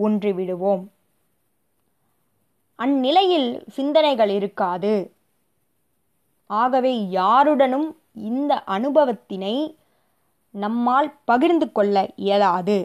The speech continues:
தேடியவரும் தேடப்பட்டவரும் ஒருவரே என்பதனை அறிந்து கொள்வோம். அறிந்தவரும்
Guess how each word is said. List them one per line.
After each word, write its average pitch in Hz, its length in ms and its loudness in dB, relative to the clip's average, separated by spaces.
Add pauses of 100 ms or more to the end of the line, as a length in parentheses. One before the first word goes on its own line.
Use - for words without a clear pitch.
(2000)
தேடியவரும் 294 880 2 (1300)
தேடப்பட்டவரும் 262 1040 2 (140)
ஒருவரே 240 680 2
என்பதனை 208 520 -2 (140)
அறிந்து 202 360 -4
கொள்வோம். 185 460 -2 (1120)
அறிந்தவரும் 269 800 2